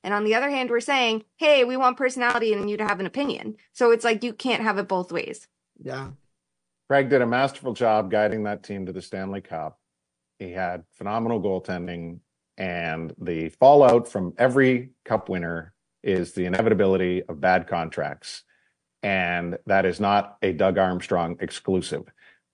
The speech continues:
Speaker 3: Now, he did plan on having Travis Sanheim, a much younger version of a defenseman, in his lineup this year,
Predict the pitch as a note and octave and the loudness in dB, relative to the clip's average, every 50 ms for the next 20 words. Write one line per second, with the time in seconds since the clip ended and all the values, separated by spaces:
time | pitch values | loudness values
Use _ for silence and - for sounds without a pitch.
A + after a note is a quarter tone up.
0 | - A#2 A#2 A2 G#2 G2+ G2 - - - _ _ - - A2+ G#2+ F#2+ E2+ E3 G3+ | 0 2 4 4 4 4 2 2 -4 -16 _ _ -2 0 0 2 4 8 8 8
1 | A3 D#3+ D#3 B2 B2+ - _ - - G#2 F#2 E2 D#2+ D2+ E2 G#2 - _ _ - | 8 8 6 -2 -4 -12 _ -2 -2 -2 0 0 -4 -6 -6 -8 -10 _ _ -2
2 | G#2+ G#2+ G#2+ A2 G#2 G2+ G#2+ G2+ - - A2 G#2 F2+ F#2+ - - - E3+ F3+ G3 | 0 2 4 4 4 4 4 2 4 4 4 4 4 0 -4 -2 0 2 2 2
3 | F3+ C#3 F#2+ E2+ D2+ D#2 F2+ G#2+ A#2+ B2 - - G#2 A2+ G#2+ - - A#2+ C#3+ F3+ | 2 0 -2 -6 -8 -8 -10 -10 -12 -10 -6 -2 0 0 0 2 4 4 6 6
4 | D#3 - - F#2 F#2+ F#2+ F#2 - G2 F2+ E2+ F2+ - - _ - G2+ F#2+ G#2 E2+ | 6 6 4 4 2 0 0 0 -2 -6 -6 -8 -10 -10 _ -2 0 0 0 -2
5 | F#2+ - G#2+ F#2+ F#2+ - - G#2 G2+ F#2 F#2 G#2+ G#2 G2+ G#2+ F#2 E2 - - - | 0 2 2 2 0 0 -2 -4 -4 -2 -2 -2 -2 -2 -2 -4 -4 -8 -8 -2
6 | G2+ G2 G2 F2+ F2 - - - F2 - - - D#2 E2+ A2 B2+ - | 0 2 2 2 0 -2 -2 -4 -4 -4 -6 -6 -2 0 0 0 0